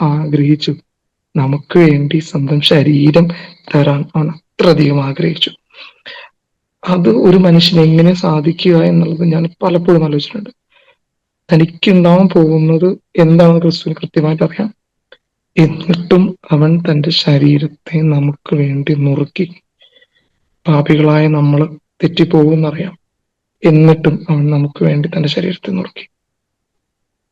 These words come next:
അവൻ ക്രൂശിൽ കിടന്ന് ചാട്ടയടി കൊണ്ടെടുത്തിട്ട് അവന്റെ രക്തം അവൻ ഒഴുക്കുമെന്ന് അവൻ അറിയാമായിരുന്നു,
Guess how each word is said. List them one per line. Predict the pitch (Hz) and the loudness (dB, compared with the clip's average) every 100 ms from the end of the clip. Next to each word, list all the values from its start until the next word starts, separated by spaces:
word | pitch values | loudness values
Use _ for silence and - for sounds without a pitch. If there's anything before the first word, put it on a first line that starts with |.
| - | 0
അവൻ | 160 165 | 2 4
ക്രൂശിൽ | 160 160 156 170 170 | 4 4 4 2 0
കിടന്ന് | 156 151 165 175 - _ - | 0 0 0 -2 -6 _ -10
ചാട്ടയടി | - 143 165 170 156 | -4 -4 0 2 2
കൊണ്ടെടുത്തിട്ട് | 165 151 156 170 - 170 - - _ _ _ _ _ _ _ _ - | 2 -2 -4 -6 -8 -8 -10 -20 _ _ _ _ _ _ _ _ -2
അവന്റെ | 170 160 160 | 0 2 2
രക്തം | 156 - - - 175 175 - - | 0 -4 -8 -4 -4 -6 -12 -4
അവൻ | 156 156 | 0 2
ഒഴുക്കുമെന്ന് | 156 156 - 170 156 151 | 2 0 0 2 2 0
അവൻ | 151 151 | -2 -4
അറിയാമായിരുന്നു, | 165 151 160 185 - - | -4 -4 -4 -6 -8 -14